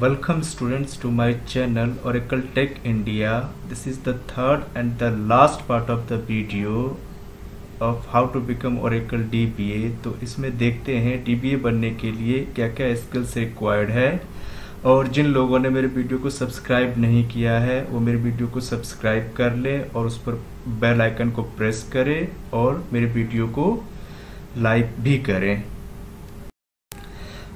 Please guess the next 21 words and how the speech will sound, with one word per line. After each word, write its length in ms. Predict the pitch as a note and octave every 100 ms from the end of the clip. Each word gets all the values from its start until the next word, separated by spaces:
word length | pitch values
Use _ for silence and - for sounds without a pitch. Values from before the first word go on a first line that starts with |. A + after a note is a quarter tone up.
| C3+
What 100 | A#2+
are 160 | C3
the 180 | C#3 D#3+
skills 480 | C#3+ - - D#3 D#3+
required 600 | C#3+ B2+ A#2+ B2+ C3 C#3
for 100 | -
becoming 520 | C3 B2 A#2 A#2+ B2 A#2+
a 200 | A#2+ A2+
डीबीए? 540 | G#2 G2 G2+ G2+ G#2+
तो 280 | - - C#3
एक 160 | C3
डीबीए 360 | A#2+ B2+ C#3 D#3+
बनने 360 | D3 C3+ C3 C3
के 220 | B2 A#2+
लिए 520 | A#2+ B2 C3 C#3+ C#3+ -
जो 120 | B2 B2
है 440 | C3 C#3+ D#3+ D#3+ - - - -
क्या-क्या 380 | D3 - D3
skills 460 | C3+ - C3+ C3 -
required 520 | B2 - A#2 A2 A2+
है 320 | A#2+ B2 E3